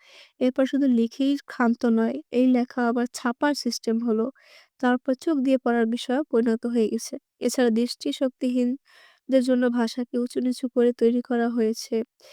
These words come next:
ব্রেইল পদ্ধতি। তারা হাত দিয়ে অনুভব করে সেটা বুঝতে পারে, রিড করতে পারে যে কি লেখা আছে সেখানে। আবার বাকশক্তিহীনদের বোঝানোর জন্য রয়েছে বিভিন্ন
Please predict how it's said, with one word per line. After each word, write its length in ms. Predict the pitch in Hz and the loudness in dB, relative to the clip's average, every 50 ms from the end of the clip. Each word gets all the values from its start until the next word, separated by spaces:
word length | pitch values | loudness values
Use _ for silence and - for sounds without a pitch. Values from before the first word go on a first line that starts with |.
| - - _ _ - | -20 -20 _ _ 0
ব্রেইল 340 | 254 247 254 254 254 247 247 - | 2 6 6 8 8 6 4 4
পদ্ধতি। 560 | - 220 214 - - - 175 - - - 214 220 - - _ _ _ | 2 2 2 2 0 -2 -2 -2 -2 -2 -2 -2 -4 -8 _ _ _
তারা 200 | - 247 233 233 240 | -2 0 2 2 2
হাত 200 | 247 240 233 214 | 2 2 0 0
দিয়ে 240 | 240 - 247 254 | -2 0 2 2
অনুভব 360 | 247 233 220 226 226 254 247 226 - _ | 2 4 2 0 0 0 -2 -2 -4 _
করে 220 | _ 233 233 240 254 - | _ 2 2 2 2 -2
সেটা 340 | - - - - 233 240 233 220 | -6 -12 -14 -8 -2 -2 0 0
বুঝতে 380 | 226 - 233 247 - - - 262 | -2 -4 -6 -8 -8 -2 0 0
পারে, 240 | 247 - 233 226 220 226 | 0 2 0 2 2 2
রিড 220 | 233 240 240 - | 2 0 -2 -4
করতে 280 | - - 240 233 - - | -4 -4 -4 -2 -2 -4
পারে 220 | 226 - 226 220 220 | -2 0 0 0 0
যে 120 | 226 233 233 | 0 -2 -4
কি 160 | - _ 262 254 | -4 _ -2 -2
লেখা 280 | 233 226 220 - - 226 226 | 0 0 -2 -4 -4 -4 -4
আছে 180 | 226 - - 226 | -4 -6 -6 -8
সেখানে। 400 | - - 247 - - 220 226 220 226 - _ _ _ _ _ _ - - - - - - - | -8 -8 -10 -8 -8 -6 -4 -4 -6 -8 _ _ _ _ _ _ -20 -20 -20 -20 -20 -2 0
আবার 220 | 247 240 247 240 226 214 | 2 4 6 4 4 4
বাকশক্তিহীনদের 1040 | 240 233 233 247 - - - 311 294 - _ 311 285 262 285 285 269 262 262 277 269 | 4 4 2 2 0 -4 -6 -6 -6 -4 _ -2 0 2 2 2 2 2 2 2 2
বোঝানোর 400 | 254 226 226 240 247 247 247 254 | 4 2 2 2 2 0 0 0
জন্য 180 | 247 254 240 247 | 0 0 0 0
রয়েছে 300 | 247 240 226 233 - - 233 | 2 2 2 0 0 -2 -2
বিভিন্ন 360 | 226 226 226 240 247 247 | 0 0 0 0 0 0